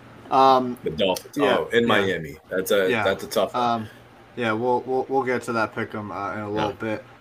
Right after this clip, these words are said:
Speaker 1: Uh, Denver Broncos, yeah, they're, me and J Q had a little bit of a discussion about it. I'm, I'm gobsmacked, dumbfounded, um, what's going on in Denver.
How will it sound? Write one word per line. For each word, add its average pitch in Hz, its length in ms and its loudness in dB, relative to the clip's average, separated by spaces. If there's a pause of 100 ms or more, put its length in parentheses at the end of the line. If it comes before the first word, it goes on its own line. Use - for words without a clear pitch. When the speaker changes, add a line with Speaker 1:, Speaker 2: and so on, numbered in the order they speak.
(180)
Speaker 1:
Uh, 117 160 2
Denver 156 320 2
Broncos, 139 420 0
yeah, 123 140 0
they're, 117 260 -4 (1600)
me 160 160 0
and 160 80 2
J 151 160 4
Q 151 180 0
had 139 120 4
a 123 40 0
little 127 240 2
bit 123 140 2
of 120 100 0
a 123 40 -2
discussion 123 480 -4
about 120 280 0
it. 117 120 0
I'm, 131 260 0
I'm 127 220 -4
gobsmacked, 113 640 -2
dumbfounded, 104 640 -6 (200)
um, 95 300 -14 (1160)
what's 110 220 -6
going 107 280 -4
on 101 180 -2
in 98 140 -12
Denver. 98 440 -6